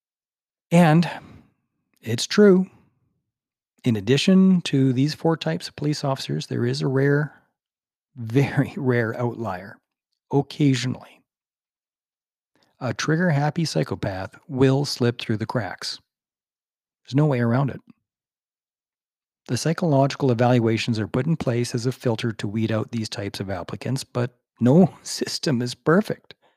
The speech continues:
And psychopaths are slippery buggers. They often know the right words to say and how to mask their true identity. Even a lie detector test can be defeated by a psychopath or a sociopath.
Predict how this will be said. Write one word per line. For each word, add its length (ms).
And 140
psychopaths 580
are 60
slippery 480
buggers. 500
They 100
often 340
know 220
the 120
right 380
words 360
to 120
say 340
and 240
how 260
to 80
mask 380
their 120
true 280
identity. 500
Even 180
a 80
lie 300
detector 440
test 480
can 140
be 120
defeated 540
by 120
a 120
psychopath 720
or 80
a 60
sociopath. 720